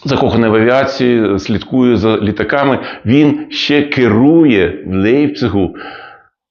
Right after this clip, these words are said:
тра-, українським трамваєм. Ви бачите цю фото. На цьому фото можна, е, розглядати Q R-код, за яким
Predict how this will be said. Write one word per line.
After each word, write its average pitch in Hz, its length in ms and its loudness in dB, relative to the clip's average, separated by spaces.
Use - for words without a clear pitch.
тра-, 151 380 -2
українським 156 680 2
трамваєм. 123 800 0
Ви 127 120 0
бачите 127 640 -2
цю 113 560 -2
фото. 95 720 0
На 113 100 0
цьому 113 180 0
фото 139 220 0
можна, 127 600 0
е, 113 280 0
розглядати 123 880 2
Q 123 80 4
R-код, 131 720 0
за 113 180 -4
яким 135 720 0